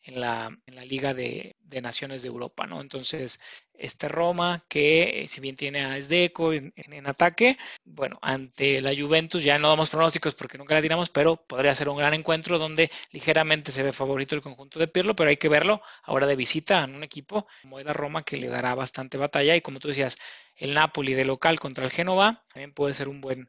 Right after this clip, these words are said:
buen platillo, los debuts de Atalanta, Inter y la propia Lazio que se nos olvidaba, pero también,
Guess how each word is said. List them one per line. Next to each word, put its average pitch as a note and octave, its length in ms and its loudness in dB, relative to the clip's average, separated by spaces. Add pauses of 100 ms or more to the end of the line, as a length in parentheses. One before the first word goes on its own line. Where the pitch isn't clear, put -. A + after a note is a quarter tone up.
buen C#3 200 -16
platillo, E3+ 420 2
los D3 140 0
debuts C#3 480 -4
de D3+ 180 4
Atalanta, D3 640 2
Inter F3 460 2 (280)
y C3+ 100 -14
la C3+ 140 6
propia D3+ 280 4
Lazio E3+ 280 4
que B2+ 240 -2
se - 140 -14
nos B2+ 100 -14
olvidaba, C#3 340 2
pero C3+ 200 -8
también, C3 360 -14